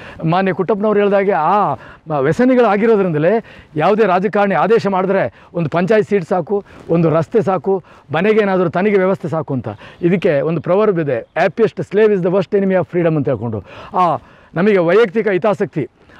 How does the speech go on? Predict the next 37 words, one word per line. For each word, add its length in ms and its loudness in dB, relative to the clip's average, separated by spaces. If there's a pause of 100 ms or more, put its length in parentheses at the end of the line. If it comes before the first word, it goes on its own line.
ಆ 100 2
materialistic 640 0
ಪ್ರಾಸ್ಪರಿಟಿಗೆ 720 0 (540)
ಈ 220 4
ನಮ್ಮ 460 0
ಏನು 240 0
ಕೊಡವ 280 2
land 220 2
autonomous 380 -2
region 260 0
ಇದೆ, 420 -2
ಎಸ್ 160 0
ಟಿ 120 0
ಟ್ಯಾಗ್ 240 0
ಇದೆ, 440 -4
ಇದನ್ನು 300 2
surrender 340 2
ಮಾಡಬೇಕು 320 0
ಅಂತ 80 -4
ಹೇಳ್ಕೊಂಡು 260 -2
ಬಹುತೇಕ 360 0
ಜನರಿಗಿದೆ. 520 -4 (240)
ಮತ್ತು 240 0
ಒನ್ 220 2
ಪರ್ಸೆಂಟ್ 360 0
ಜನ, 160 -2 (580)
ಈ 60 2
ಒನ್ 280 2
ಪರ್ಸೆಂಟ್ 440 0
ಜನ 240 0
ಕೂಡ 160 0 (340)
ಅವರ 220 2
ಹಿನ್ನೆಲೆಯನ್ನು 500 2
ಮರೆತಿದ್ದಾರೆ. 720 -2 (140)
World 220 2
War 240 2
ಟೂನಲ್ಲಿ 460 2